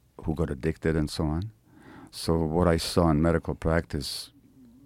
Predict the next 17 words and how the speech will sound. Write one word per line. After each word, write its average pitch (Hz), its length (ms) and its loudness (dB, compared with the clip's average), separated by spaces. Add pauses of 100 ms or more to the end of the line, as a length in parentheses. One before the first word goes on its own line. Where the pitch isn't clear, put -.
(520)
kind 73 220 -2
of - 300 -10 (240)
melded 87 480 2
with 73 180 -8
what 76 140 -2
I 73 40 -2
experienced 73 600 -4
in 65 120 -2
my 69 100 -2
own 76 180 -2
life. 87 260 -4 (1500)
So - 400 -2
my 82 180 4
steps - 480 2
were 85 140 2
both 82 580 0
to 78 480 -4